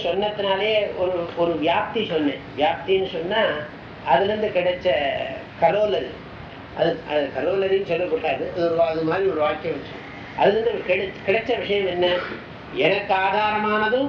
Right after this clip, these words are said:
உலகத்துக்கு ஆதாரமானதும் ஒண்ணு. ஆகவே எல்லாமே என்கிட்ட தான்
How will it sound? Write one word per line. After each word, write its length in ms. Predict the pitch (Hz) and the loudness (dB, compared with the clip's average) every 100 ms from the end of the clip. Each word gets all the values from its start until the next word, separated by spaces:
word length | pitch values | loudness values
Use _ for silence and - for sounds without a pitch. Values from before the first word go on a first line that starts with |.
| - - - - - | -4 -12 -12 -8 -2
உலகத்துக்கு 540 | 180 196 208 202 196 | 0 0 -2 0 2
ஆதாரமானதும் 960 | 190 196 202 202 202 202 202 208 277 302 - - - 156 | 2 2 0 0 2 2 2 2 0 -2 -6 -12 -2 0
ஒண்ணு. 460 | 196 202 196 202 202 202 - - - - - | 2 2 0 -2 -4 -10 -14 -14 -14 -14 -4
ஆகவே 580 | 160 220 233 247 277 214 | 4 4 4 2 0 0
எல்லாமே 720 | 160 180 214 214 233 247 170 | -2 0 0 0 0 0 -2
என்கிட்ட 300 | 175 190 190 | 0 -2 0
தான் 240 | 190 254 | 0 0